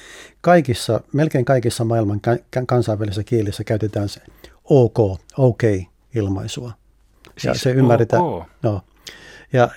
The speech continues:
Speaker 1: se on todennäköisesti, ja sen loogisin selitys on siitä, että se tulee niin sanotusta mobile jargon kielestä, joka oli tota Yhdysvaltain kakkososassa, äh,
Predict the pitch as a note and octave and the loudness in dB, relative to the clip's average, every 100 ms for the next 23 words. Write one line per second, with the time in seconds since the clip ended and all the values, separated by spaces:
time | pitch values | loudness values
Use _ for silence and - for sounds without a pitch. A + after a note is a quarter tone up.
0 | - _ _ _ - - D3+ C#3+ C#3+ B2+ | -18 _ _ _ -10 0 2 2 0 0
1 | F#3 E3 B2+ A#2+ B2 A2+ - G#2+ - A2+ | 0 2 2 2 -2 -4 -6 -10 -8 -8
2 | G#2 B2 B2 E3 D#3 A#2+ A#2+ - B2 G#2+ | -2 0 4 2 2 -2 -4 -2 -2 -2
3 | G#2+ - A2+ G#2+ B2 A2 G2+ F#2 G#2+ G#2 | -4 -4 -6 -2 -2 -2 -6 -6 -6 -4
4 | C3+ A#2+ A#2 A2+ _ _ _ _ _ - | -2 0 0 -2 _ _ _ _ _ 0
5 | D3+ C#3 C3+ B2 A#2+ - A#2+ - C3 B2+ | 2 4 4 2 0 0 -2 0 2 4
6 | D3 C3 A#2 G2+ G2+ A2 G#2+ G2 F#2+ G2 | 4 4 2 0 2 2 2 0 -2 -4
7 | - A2+ G2+ G2 - G#2+ G#2+ - G#2+ G#2 | -2 0 0 -4 -6 -8 -8 -2 0 0
8 | G#2+ G#2 G#2+ G#2+ G2+ - C#3 A2+ A#2 A2 | -2 -4 -4 -4 -4 -4 -4 -2 -2 -2
9 | A2 C3 B2 - G#2+ G#2 F#2+ - A2+ - | 0 2 0 -2 -6 -4 -6 -8 -8 -10
10 | _ - - - _ D#3+ - B2 G#2 - | _ -20 -20 -20 _ -16 -4 -2 -2 -6